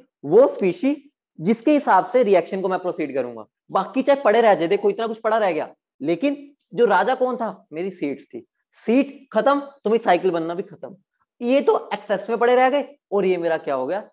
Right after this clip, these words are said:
लिमिटिंग रिएजेंट। इतनी बात सबको समझ आ गई, बोलो। इतनी बात सबको क्लियर है, बोलो। क्लियर है? जिसने ये वाली सम-, बात समझ ली, उनके बल्ले बल्ले, ठीक है, क्योंकि यही बात थी मेरी लिमिटिंग रिएजेंट की। अब मैं बस इसको केमिस्ट्री में अप्लाई कर दूंगा,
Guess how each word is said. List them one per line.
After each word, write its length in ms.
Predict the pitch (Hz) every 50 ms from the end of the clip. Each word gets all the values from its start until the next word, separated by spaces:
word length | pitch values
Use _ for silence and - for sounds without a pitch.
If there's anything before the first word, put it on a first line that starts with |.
| _ -
लिमिटिंग 500 | 135 131 131 135 143 143 135 156 165 180 - _ - -
रिएजेंट। 460 | 120 113 117 110 98 98 101 104 - -
इतनी 220 | - - - 180
बात 160 | 185 190 190 -
सबको 200 | 196 165 185 185
समझ 180 | 185 185 180 175
आ 80 | 175
गई, 80 | 175 180
बोलो। 280 | 175 165 160 165 170 _ _ _ _ _ _ _ _ _ _ -
इतनी 220 | 160 165 - 190 196
बात 180 | 190 190 185
सबको 160 | 196 185 190
क्लियर 240 | 190 185 190 190 185
है, 60 | 190
बोलो। 180 | 185 180 175 175
क्लियर 1200 | 175 175 - _ _ _ _ _ _ _ _ _ _ _ _ _ _ _ _ - 160 160 185 190
है? 240 | 202 190 190 - - -
जिसने 200 | 165 170 175 202
ये 80 | 196 190
वाली 180 | 196 196 208
सम-, 160 | 196 214 190
बात 200 | 185 185 185 185
समझ 180 | 190 185 185 175
ली, 160 | 180 202 208 - - _ _ _ _ _ -
उनके 260 | 151 165 175 170 202
बल्ले 240 | 175 165 165 165 165
बल्ले, 220 | 165 165 170 180
ठीक 640 | 185 - - _ _ _ _ _ _ _ _ - 240
है, 60 | 220 196 - - - _ _ -
क्योंकि 580 | 190 185 185 175 165 160 233 254 262 - _ _ _ _
यही 360 | 151 139 151 185 214 233 247 226
बात 340 | - 139 123 139 143 - -
थी 40 | 151
मेरी 180 | 143 143 147 147
लिमिटिंग 340 | 143 135 127 117 127 123
रिएजेंट 340 | 120 117 113 107 107 101 95
की। 120 | _ _ _ _ -
अब 100 | 151 170
मैं 140 | 190 208 208 196
बस 140 | 202 196
इसको 140 | - - 196
केमिस्ट्री 400 | 196 - 180 170 156 - - 180
में 80 | 165 156
अप्लाई 240 | - 147 135 127 113
कर 100 | 117 107
दूंगा, 240 | 104 104 101 -